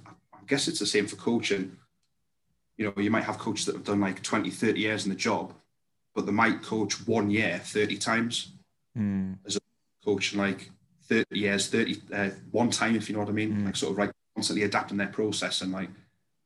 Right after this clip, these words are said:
Speaker 1: trying to bring new things in, take things out, and sort of go, move with the times a little bit.
Speaker 2: I suppose this can be a tricky question, really, but when you're thinking about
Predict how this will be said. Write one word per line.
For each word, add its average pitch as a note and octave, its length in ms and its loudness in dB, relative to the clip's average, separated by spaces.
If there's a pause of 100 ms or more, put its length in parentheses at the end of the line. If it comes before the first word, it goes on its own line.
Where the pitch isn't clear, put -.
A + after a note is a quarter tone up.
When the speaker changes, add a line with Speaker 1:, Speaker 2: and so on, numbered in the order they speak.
(340)
Speaker 1:
trying G2+ 180 2
to F#2+ 60 -4
bring G2+ 200 2
new G2+ 140 4
things G2 340 0
in, F#2 260 2
take G2 280 -2
things F#2+ 300 -4
out, F#2+ 300 -4
and F2+ 220 -10 (300)
sort - 200 -6
of - 40 -12
go, G2+ 120 0
move G2+ 280 0
with F#2+ 100 -8
the - 60 -14
times G#2 300 -2
a - 20 0
little G#2 180 -2
bit. G#2+ 240 -6 (2750)
Speaker 2:
I D#3 60 2
suppose G#3 280 0
this F#3 180 0
can C3 180 2
be A2+ 380 6
a A2 80 -2
tricky B2 420 0
question, F2+ 520 -4
really, G#1 400 -6
but - 360 -6 (340)
when D3 260 4
you're E3+ 260 2
thinking B2 400 0
about G#2 500 2